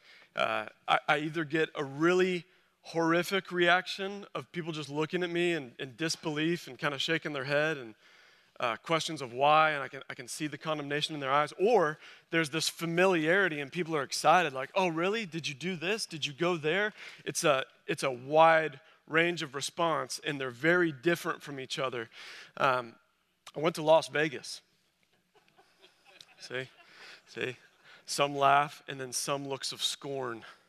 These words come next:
I can see your faces, and I feel them. Uh, I'm a recovering alcoholic, and I have sworn off gambling because of, uh, the way that I lived in the past.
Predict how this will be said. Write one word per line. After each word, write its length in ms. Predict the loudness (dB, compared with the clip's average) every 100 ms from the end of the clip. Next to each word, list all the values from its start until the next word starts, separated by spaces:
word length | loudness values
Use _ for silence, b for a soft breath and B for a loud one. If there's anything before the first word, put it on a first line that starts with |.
| B _ _ -20 B B B B B B B B B -8
I 60 |
can 140 | -6 -6
see 240 | -6 -6
your 180 | -8 -10
faces, 480 | -6 -6 -6 -10 -12
and 80 |
I 60 | -12
feel 420 | -12 -8 -6 -6
them. 240 | -6 -14 -18 B B B B B B 2
Uh, 300 | 4 4 0 -10 B B B B _ _ _
I'm 160 | 2 4
a 40 |
recovering 520 | 2 2 2 2 4 2
alcoholic, 640 | 2 0 0 0 0 -4 -10 _ b b
and 120 | 2 4
I 80 |
have 120 | 4 0
sworn 440 | -8 -4 -2 2
off 260 | 2 0 -2
gambling 520 | -2 -2 -4 -10 -12 _ _
because 420 | -14 -4 -4 -4
of, 200 | -8 -6
uh, 240 | -4 -4 -4 -10 _ _ _ _
the 60 | 0
way 180 | 4 4
that 100 | 4
I 60 |
lived 300 | 2 0 -2
in 60 | -10
the 60 |
past. 640 | -8 2 2 2 -8 -18